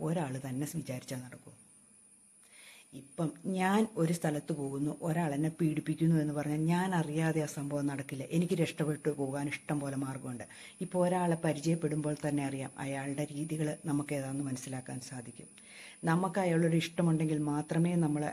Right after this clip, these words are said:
ഏതെങ്കിലും ഒരു ബന്ധത്തിലേക്ക് ചെന്ന് ചാടുകയുള്ളൂ. എന്നിട്ട് കുറേ കഴിയുമ്പോൾ, അല്ലാതെ വായുവിൽ കൂടെയോ അല്ലെങ്കിൽ വെള്ളത്തിൽ കൂടെയോ ഒന്നും പകരുന്ന ഒന്നുമല്ല ഈ സാധനങ്ങളൊന്നും. ചുമ്മാ എന്നിട്ട് വന്നിരുന്നിട്ട് ഏതെങ്കിലും ഒരു സോഷ്യൽ മീഡിയയിൽ വന്നിരുന്ന് ഒരു ഉളുപ്പും ചളുപ്പുമില്ലാതെ ഇങ്ങനെ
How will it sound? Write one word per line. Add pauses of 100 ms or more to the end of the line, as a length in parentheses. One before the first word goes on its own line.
ഏതെങ്കിലും
ഒരു
ബന്ധത്തിലേക്ക്
ചെന്ന്
ചാടുകയുള്ളൂ. (420)
എന്നിട്ട്
കുറേ
കഴിയുമ്പോൾ,
അല്ലാതെ
വായുവിൽ
കൂടെയോ (360)
അല്ലെങ്കിൽ
വെള്ളത്തിൽ
കൂടെയോ
ഒന്നും
പകരുന്ന
ഒന്നുമല്ല
ഈ
സാധനങ്ങളൊന്നും. (720)
ചുമ്മാ
എന്നിട്ട്
വന്നിരുന്നിട്ട് (320)
ഏതെങ്കിലും
ഒരു
സോഷ്യൽ
മീഡിയയിൽ
വന്നിരുന്ന് (260)
ഒരു
ഉളുപ്പും
ചളുപ്പുമില്ലാതെ
ഇങ്ങനെ